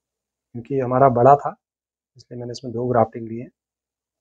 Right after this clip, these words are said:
इसको आपने थोड़ा सा ताकत लगाते हुए दोस्तों अंदर तक push कर देना है, क्योंकि नीचे आपका air pocket नहीं रहनी चाहिए, इस चीज़ का ध्यान रखना है आपको। तो दोस्तों ये हमारी देखिए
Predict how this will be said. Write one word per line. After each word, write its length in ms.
इसको 160
आपने 260
थोड़ा 200
सा 120
ताकत 300
लगाते 320
हुए 100
दोस्तों 280
अंदर 180
तक 220
push 140
कर 140
देना 220
है, 60
क्योंकि 220
नीचे 360
आपका 220
air 180
pocket 360
नहीं 120
रहनी 200
चाहिए, 220
इस 160
चीज़ 200
का 100
ध्यान 240
रखना 200
है 60
आपको। 220
तो 60
दोस्तों 280
ये 120
हमारी 240
देखिए 300